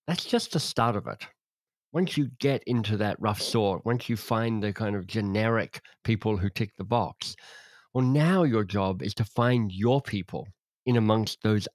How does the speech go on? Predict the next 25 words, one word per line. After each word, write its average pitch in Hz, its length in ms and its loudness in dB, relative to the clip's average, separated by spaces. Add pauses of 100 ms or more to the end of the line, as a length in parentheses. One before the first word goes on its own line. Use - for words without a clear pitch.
other 104 220 0
people. - 460 -8 (540)
People 139 360 2
who, 123 600 2 (840)
well, 147 360 2 (160)
what? - 360 -2
I - 840 -18
mean, 135 100 2
how 139 160 4
do 165 120 0
you 160 120 2
know 120 460 2 (280)
who 113 80 0
your 107 180 2
people 95 380 -2
are? 92 300 -6 (1000)
I 131 80 4
realize 107 580 2
that 113 300 2
I 135 100 2
keep - 280 -2
looking 107 280 -2
for 104 100 -4
people 107 400 0
who 95 400 -2